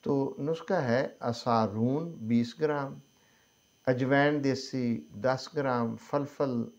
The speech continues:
दराज दस ग्राम, ए, जंजबील, ए, जिसको सुंड कहते हैं, वो दस ग्राम, सुरंजा शीरी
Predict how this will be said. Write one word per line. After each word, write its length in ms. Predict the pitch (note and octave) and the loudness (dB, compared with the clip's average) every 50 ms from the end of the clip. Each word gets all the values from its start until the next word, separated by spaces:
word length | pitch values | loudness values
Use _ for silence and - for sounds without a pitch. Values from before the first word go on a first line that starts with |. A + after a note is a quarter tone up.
| - | -12
दराज 580 | G#2 G#2 B2+ B2 A#2+ A2+ A2+ A2 G#2+ G#2 G#2 G#2 | -2 0 2 4 6 6 6 4 4 2 -2 -6
दस 340 | G2+ G2 B2+ B2+ C3+ - - | -4 0 2 2 2 0 -6
ग्राम, 520 | C3+ C3+ C3+ C3 B2 A#2+ A2+ A2 G#2+ G#2 - - _ - - _ _ _ _ _ _ _ _ | -6 -4 -2 0 2 2 0 0 -2 -6 -10 -16 _ -20 -20 _ _ _ _ _ _ _ _
ए, 280 | A#2+ A#2+ A#2+ A#2+ A#2 A2+ | 0 4 4 6 6 4
जंजबील, 960 | G#2 G2 G#2 C3 C3 C3 A#2+ A#2 A#2+ A2+ A#2+ C3+ C#3 C#3 C3+ B2+ A2 G2+ - - - _ _ _ _ _ _ _ _ _ _ _ - | 4 2 2 2 4 4 4 2 0 2 4 6 6 8 6 6 4 0 -2 -6 -12 _ _ _ _ _ _ _ _ _ _ _ -2
ए, 200 | A2+ A#2+ A#2 A#2 | 0 2 4 2
जिसको 360 | G#2+ G#2+ A#2 A2+ - - B2 | 2 2 -2 -2 -2 -4 -6
सुंड 360 | A2+ - - D3+ D#3 D3 B2+ | -6 -4 -2 -2 0 0 -2
कहते 340 | A2 A#2 A2+ G#2+ - - A2+ | 0 0 0 0 0 -2 -4
हैं, 320 | G#2+ G#2+ G#2 G#2 - - _ _ _ _ _ _ _ _ _ _ - | -4 -4 -4 -6 -10 -14 _ _ _ _ _ _ _ _ _ _ -8
वो 480 | - A2 G2 G#2+ A#2+ A#2+ A#2 G#2+ G2+ - | -6 -6 -2 0 2 2 2 2 0 -2
दस 360 | G2 G2+ C3+ C#3 C#3 - - E3 | 0 2 2 2 2 0 -2 0
ग्राम, 380 | D3+ D3 C#3 B2+ B2 A#2 A2 A#2 | 2 4 4 4 2 2 0 -2
सुरंजा 540 | - - - - D3+ D3 C#3 C#3 C3+ C#3+ B2+ | -6 -6 -2 2 2 2 4 4 2 2 0
शीरी 560 | - - - C#3+ C#3 C3+ C#3 C3+ A#2+ G2 - | 0 -2 -2 0 2 2 2 2 2 0 -2